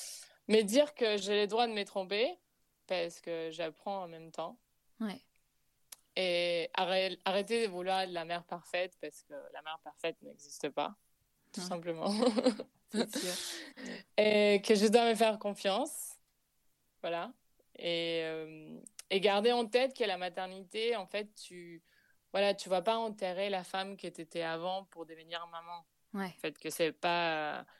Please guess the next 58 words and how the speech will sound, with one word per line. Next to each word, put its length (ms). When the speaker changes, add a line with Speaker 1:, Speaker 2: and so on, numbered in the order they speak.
Speaker 1:
c'est 140
pas 120
facile, 460
mais 140
que 80
tu 200
peux 140
encore 360
être 200
toi 420
et 140
être 160
maman 360
en 40
même 200
temps. 260
Je 100
sais 100
pas 80
si 180
tu 100
vois 120
ce 80
que 80
je 120
veux 60
Speaker 2:
Ouais. 360
Speaker 1:
dire. 80
<laughs> 360
Speaker 2:
Bah, 140
le 160
tout, 240
c'est, 220
comme 200
tu 120
dis 140
depuis 280
le 60
début, 280
c'est 640
le, 120
te 100
laisser 320
le 160
temps 320
de, 220
de 140
trouver 380
ton 180
équilibre 580
dans 140
cette 260
nouvelle 380
vie, 220
quoi, 220
je 100
pense. 340
Speaker 1:
Exactement. 640